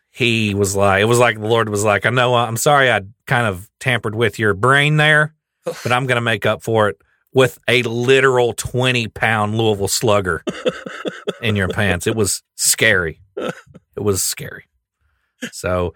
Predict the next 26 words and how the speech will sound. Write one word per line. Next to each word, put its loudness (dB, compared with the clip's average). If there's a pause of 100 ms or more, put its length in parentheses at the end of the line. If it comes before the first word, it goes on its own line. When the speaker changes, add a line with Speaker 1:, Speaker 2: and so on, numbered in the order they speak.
(140)
Speaker 1:
and 2
because 4
of 4
that 4
one 4
experience, 0
I 2
have -2 (200)
in 2
my 2
stupid -2
head 0 (480)
deducted 2 (360)
or, 2
or, 2 (120)
or 2
rational 0
reasoned -2 (220)
that 0
all 2 (400)
special -4
needs -6
people -8
have -2
massive -6
penises. -12